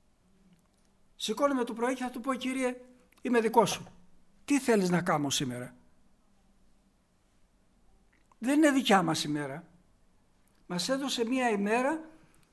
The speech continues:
για να την εξαγοράσουμε. Τι πάνε να την εξαγοράσουμε; Να ζήσουμε έτσι που του αρέσει, του Θεού, ώστε να μας ευλογήσει. Ο Θεός δεν μπορεί χωρίς να ευλογεί τον άνθρωπο. Και γι' αυτό βλέπουμε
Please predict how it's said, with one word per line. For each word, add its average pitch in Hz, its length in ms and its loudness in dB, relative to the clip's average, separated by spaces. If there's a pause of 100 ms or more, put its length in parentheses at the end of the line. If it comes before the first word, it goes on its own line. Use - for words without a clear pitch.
(140)
για 190 100 -4
να 202 100 -2
την 202 140 -4
εξαγοράσουμε. 196 800 0
Τι 190 80 -10
πάνε 226 180 -4
να 202 120 -8
την 190 100 -10
εξαγοράσουμε; 170 760 -8 (320)
Να 208 240 -2
ζήσουμε 262 640 0
έτσι 269 280 0
που 294 120 -6
του 269 180 2
αρέσει, 294 540 0 (300)
του 202 140 -2
Θεού, 247 520 0 (600)
ώστε 277 260 0
να 302 80 2
μας 311 160 2
ευλογήσει. 294 640 0 (1080)
Ο 208 100 -6
Θεός 294 220 -2
δεν 311 120 -2
μπορεί 330 260 2
χωρίς 254 240 4
να 226 120 4
ευλογεί 202 320 2
τον 196 160 -4
άνθρωπο. 190 500 -6 (1300)
Και 208 100 -4
γι' 202 120 4
αυτό 202 260 0
βλέπουμε 247 520 2